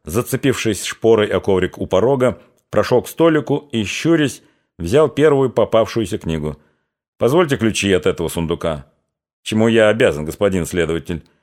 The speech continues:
«Мы успеем с вами поговорить». «Понятой, ну-ка». Из второй комнаты выглянула жена Штокмана, оставив дверь неприкрытой. Следователь, за ним писарь, прошли туда.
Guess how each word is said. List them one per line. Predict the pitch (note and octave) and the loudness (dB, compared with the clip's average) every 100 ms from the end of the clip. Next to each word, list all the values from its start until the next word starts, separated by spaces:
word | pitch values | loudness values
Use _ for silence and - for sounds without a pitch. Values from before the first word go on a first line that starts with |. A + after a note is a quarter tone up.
| _ _ - | _ _ -4
«Мы | D#3 | 0
успеем | F3 - D3 B2+ G#2 | 0 2 2 2 2
с | |
вами | F#2+ G2 F#2 | 2 2 2
поговорить». | - F2 F2+ F2 D#2+ - _ _ _ _ - | -2 2 2 2 -4 -10 _ _ _ _ -2
«Понятой, | A#2 D3 C3+ A#2+ | 0 2 4 4
ну-ка». | B2 D3+ D3+ C3+ - _ _ _ _ _ | 4 4 2 2 -6 _ _ _ _ _
Из | G#2+ | -8
второй | - G#2+ C3 C3+ | -2 2 2 2
комнаты | C3 B2+ A2+ A2+ A2 - | 0 0 -2 -4 -4 -2
выглянула | F2 A#2 A#2 A#2 G2 | 0 2 2 2 2
жена | G#2+ G2+ E2+ | 2 0 -2
Штокмана, | - A#2+ A#2 A2+ A2 - - _ _ | 2 0 2 -2 -2 -6 -16 _ _
оставив | - - G#2+ G2+ | -12 -2 0 0
дверь | E2 G2 A2+ | 0 2 2
неприкрытой. | G#2 F2+ G2+ - F2+ E2 D2+ _ _ _ _ | 0 -2 -4 -2 -4 -4 -12 _ _ _ _
Следователь, | _ - C3+ C#3 C3 A#2+ | _ 2 2 4 -2 -4
за | G2 G#2 | 0 2
ним | A2 | 2
писарь, | - C#3 C#3 B2 | 0 -4 -4 -4
прошли | F#2+ F#2 A2 | -2 -2 -2
туда. | A#2 A2+ F#2 D2+ | -2 0 2 0